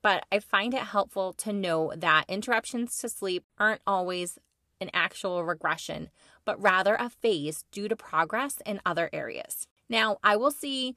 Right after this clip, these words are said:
true sleep regressions happen when there has been illness, or maybe your family's been traveling,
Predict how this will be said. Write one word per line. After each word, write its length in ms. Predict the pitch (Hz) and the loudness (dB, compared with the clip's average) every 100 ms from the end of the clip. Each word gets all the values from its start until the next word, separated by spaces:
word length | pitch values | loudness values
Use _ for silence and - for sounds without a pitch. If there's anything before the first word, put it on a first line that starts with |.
| _ | _
true 300 | - 240 240 | -2 0 0
sleep 240 | - 240 | -2 -4
regressions 520 | 226 202 208 208 208 - | -2 2 2 2 -4 -2
happen 600 | - 190 - 196 196 202 - | 4 4 4 0 0 -4 -2
when 500 | 208 214 202 196 190 | 4 4 4 2 -2
there 260 | 185 190 185 | 0 2 2
has 420 | - 202 190 180 | 0 0 0 0
been 240 | 208 202 - | 0 0 0
illness, 680 | 202 202 202 196 196 202 - _ - | -2 0 2 2 0 -4 -12 _ 4
or 720 | 214 196 185 180 180 180 180 196 - | 6 6 6 4 4 2 0 -8 -10
maybe 220 | 196 185 | -6 -2
your 120 | 185 | -2
family's 380 | 190 190 185 175 | -2 -2 -4 -6
been 160 | 170 170 | -8 -12
traveling, 800 | - 269 262 254 247 233 226 | 0 6 8 6 2 0 -2